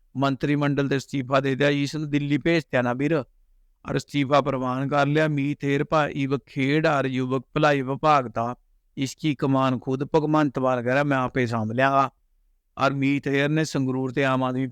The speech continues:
ਪਾਰਟੀ ਦੇ ਚੋਣ ਲੜੀ ਤੀ ਔਰ ਅਸ-, ਅਹੁਦੇ ਬਾਅਦ ਅਸਤੀਫਾ ਦੇ ਤਿਆ। ਇਹ ਮਤਲਬ ਇਹ ਕਹਿ ਲਓ ਵੀਰ ਤਿੰਨ ਸੰਸਦ ਮੈਂਬਰ ਚੁਣੇ ਗੁਰਮੀਤ ਮੀਥੇਰ ਸੰਗਰੂਰ ਤੇ ਔਰ ਯੋ ਕਹਾ ਸਾਬਕਾ ਸੰਸਦ ਮੈਂਬਰ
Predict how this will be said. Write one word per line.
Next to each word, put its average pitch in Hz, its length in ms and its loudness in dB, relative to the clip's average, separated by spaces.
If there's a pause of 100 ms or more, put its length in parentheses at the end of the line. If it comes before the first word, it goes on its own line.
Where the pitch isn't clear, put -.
ਪਾਰਟੀ 127 400 0
ਦੇ 127 120 0
ਚੋਣ 120 340 -4
ਲੜੀ 117 260 -4
ਤੀ 135 140 0
ਔਰ 131 140 4 (840)
ਅਸ-, 139 240 -6
ਅਹੁਦੇ 139 360 2
ਬਾਅਦ 160 180 2
ਅਸਤੀਫਾ 143 460 -2
ਦੇ 127 160 0
ਤਿਆ। 127 180 -2
ਇਹ 131 120 -2 (300)
ਮਤਲਬ 139 360 -4
ਇਹ 147 120 2
ਕਹਿ 123 220 -2
ਲਓ 139 140 -2
ਵੀਰ 147 380 -2 (840)
ਤਿੰਨ 147 260 2
ਸੰਸਦ 143 460 0
ਮੈਂਬਰ 143 380 2
ਚੁਣੇ 135 420 -2
ਗੁਰਮੀਤ 135 500 0
ਮੀਥੇਰ 131 680 0
ਸੰਗਰੂਰ 123 520 -4
ਤੇ 160 260 -2
ਔਰ 135 220 2 (240)
ਯੋ 127 220 -2
ਕਹਾ 135 160 0
ਸਾਬਕਾ 123 480 2
ਸੰਸਦ 131 460 -4
ਮੈਂਬਰ 135 480 0